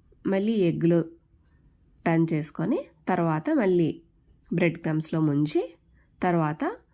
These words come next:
పక్కన కాగుతున్న ఆయిల్ ఉంది కదండి, బాగా మరుగుతున్న ఆయిల్లో వేసి గోల్డెన్ బ్రౌన్ వచ్చే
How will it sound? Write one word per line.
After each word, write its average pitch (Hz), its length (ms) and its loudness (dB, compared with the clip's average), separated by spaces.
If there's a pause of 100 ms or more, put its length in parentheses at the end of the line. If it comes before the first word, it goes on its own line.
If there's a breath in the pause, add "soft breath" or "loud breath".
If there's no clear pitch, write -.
(320 soft breath)
పక్కన 254 280 0 (120)
కాగుతున్న 175 460 -2 (220)
ఆయిల్ 180 220 2
ఉంది 175 200 0
కదండి, 180 340 -2 (460)
బాగా 175 220 0 (100)
మరుగుతున్న 160 400 0 (120)
ఆయిల్లో 156 360 0
వేసి 143 280 -4 (640 soft breath)
గోల్డెన్ 208 380 -2
బ్రౌన్ 170 300 0
వచ్చే 147 220 -6